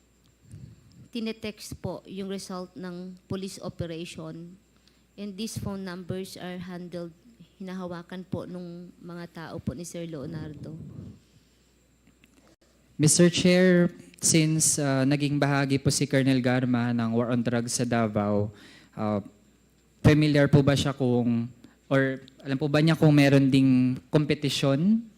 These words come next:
Speaker 2: sa iba't ibang mga police station sa number ng mga napatay? Lalo na't kung meron palang reward na napatay yung isang tao as compared to inaresto lang.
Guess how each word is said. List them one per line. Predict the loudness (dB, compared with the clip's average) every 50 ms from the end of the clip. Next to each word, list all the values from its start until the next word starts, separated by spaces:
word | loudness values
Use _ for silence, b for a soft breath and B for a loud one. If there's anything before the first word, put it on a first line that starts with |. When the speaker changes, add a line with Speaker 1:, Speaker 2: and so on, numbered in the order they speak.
| _ _ _ _ _
Speaker 2:
sa | -4 2 4 6 6 6 6 4 4 2 2
iba't | 2 2 2
ibang | 2 2 4 4 6
mga | 6 6 4 4 4
police | 4 6 6 6 6 4 4 6
station | 6 6 6 6 4 4 4 2 2 0 0
sa | 0 0 2 2 2 4 4 4
number | 6 6 6 6 6 4 4 4 6
ng | 4 4
mga | 4 2 2 2 2
napatay? | 2 2 2 0 0 0 0 -2 -2 -2 -2 -2 -4 -6 -8 -12 -16 _ -10
Lalo | -8 -8 -6 -2 0 2 4 4 4 4
na't | 2 0 -2 0
kung | -2 0 2 2
meron | 2 2 2 0
palang | 0 0 2 2 2 4 4
reward | 4 4 4 4 4 4 4 2 0 -6 -12 -14 -18 -14 _ -2
na | 0 0 2 2 0 0 -2 -4 -8 b b b b b b b b b _ _ _ _ _ _ _ _ _ _ 0
napatay | 0 0 0 -2 -2 -2 -2 -2
yung | -2
isang | 0 0 0 0 0
tao | 0 0 0 0 0 0 0 0 0 -4 -6 -10 -16 _ _ _ _ _ -6
as | -2 -2 0
compared | 0 0 0 0 2 2 4 4 2 0 0 0
to | 0 0 2
inaresto | 0 0 2 2 2 2 2 2 0 2 4 6 6
lang. | 6 4 2 0 -2 -4 -4